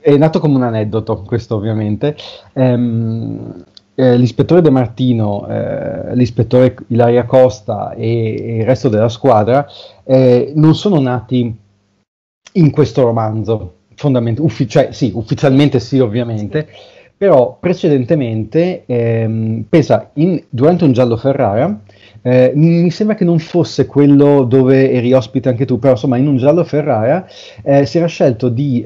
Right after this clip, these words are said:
Speaker 1: eh, aggiungere ai vari eventi del, del festival anche una piccola raccolta di racconti,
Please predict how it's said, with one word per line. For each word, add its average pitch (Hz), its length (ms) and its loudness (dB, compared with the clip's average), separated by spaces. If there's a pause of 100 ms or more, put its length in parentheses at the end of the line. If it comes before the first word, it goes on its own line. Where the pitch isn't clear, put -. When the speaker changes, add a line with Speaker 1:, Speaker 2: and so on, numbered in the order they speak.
(100)
Speaker 1:
eh, 110 380 -2 (100)
aggiungere 117 760 2
ai 110 220 -2
vari 131 220 4
eventi 117 340 0
del, 101 400 -2
del 123 140 0
festival 135 600 0
anche 160 220 0
una 127 120 0
piccola 131 340 0
raccolta 139 420 0
di 110 160 -4
racconti, 135 720 -2